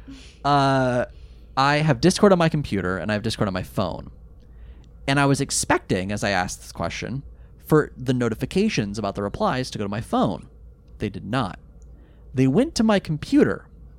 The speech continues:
while we were watching T V with friends because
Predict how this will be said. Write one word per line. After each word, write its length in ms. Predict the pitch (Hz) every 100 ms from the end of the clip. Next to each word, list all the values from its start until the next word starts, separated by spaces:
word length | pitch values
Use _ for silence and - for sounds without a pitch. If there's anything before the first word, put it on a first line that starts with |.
| - - - -
while 760 | - 110 147 285 151 90 101 170 - - - - -
we 120 | 147
were 180 | 175 185
watching 680 | 117 104 - 131 135 151 - -
T 240 | - 135
V 400 | 123 113 104 107
with 240 | 127 135
friends 500 | - 233 202 98 87
because 680 | - 110 - 254 123 120 -